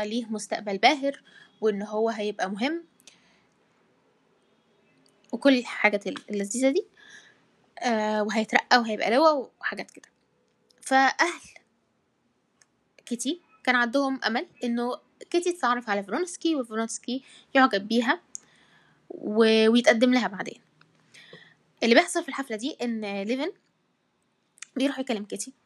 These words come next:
يقول لها، آه، إن هو معجب بيها و-، وكده، وكيتي عشان خاطر هي عندها mixed feelings ما بين إنها معجبة بليفن برضو، وإن هي معجبة بفرونسكي من ناحية إن هو شخص مهم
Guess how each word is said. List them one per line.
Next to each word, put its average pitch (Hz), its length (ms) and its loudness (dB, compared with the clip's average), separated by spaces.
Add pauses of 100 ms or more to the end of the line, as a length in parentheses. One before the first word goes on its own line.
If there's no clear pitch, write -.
(360)
يقول 226 220 0
لها، 247 260 -2 (440)
آه، 190 360 0
إن 226 80 -4
هو 240 100 -2
معجب 214 300 -4
بيها 262 340 -4 (160)
و-، 196 500 -6
وكده، 240 400 0
وكيتي 349 380 2
عشان 277 280 2
خاطر 277 260 -4
هي 247 300 2 (480)
عندها 220 240 2
mixed 269 320 -4
feelings 226 460 -2
ما 196 100 0
بين 220 280 0 (280)
إنها 214 260 -2
معجبة 214 480 4
بليفن 214 380 -4
برضو، 233 360 -2 (640)
وإن 214 920 0
هي 226 460 2
معجبة 220 340 0
بفرونسكي 233 880 0 (100)
من 208 120 0
ناحية 233 420 0
إن 208 120 -2
هو 226 320 2 (100)
شخص - 320 -6
مهم 220 400 -2